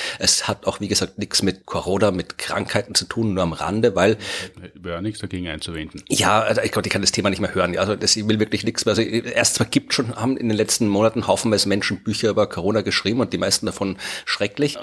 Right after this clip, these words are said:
Speaker 1: Bis
Speaker 2: Eben.
Speaker 1: Und ja, aber ich, ich sag, ich, ja, also da habe ich keine Lust drauf gehabt. Ja, also die Hauptmotivation, der Hauptzweck des Buches, dass man zeigt, dass Bakterien, Viren und der ganze andere Kram eben nicht nur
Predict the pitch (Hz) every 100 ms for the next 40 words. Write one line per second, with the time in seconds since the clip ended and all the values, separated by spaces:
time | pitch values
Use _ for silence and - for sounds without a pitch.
0 | 90 123 135 147 156 95 85 85 110 -
1 | 143 120 113 127 160 131 127 127 - 165
2 | - - - - 127 120 - - - -
3 | 113 123 - 123 110 101 - 131 98 -
4 | 107 104 95 101 85 87 - 80 - 80
5 | - 92 107 110 - - - 110 - 107
6 | - 92 - - 113 95 98 - - 117
7 | - 98 - 104 - 85 - - 101 -
8 | 104 - - - - - - 107 - 101
9 | 110 113 101 90 95 123 117 113 110 104
10 | - 107 107 - 110 107 113 110 107 117
11 | 135 - - - - - - 107 107 117
12 | 95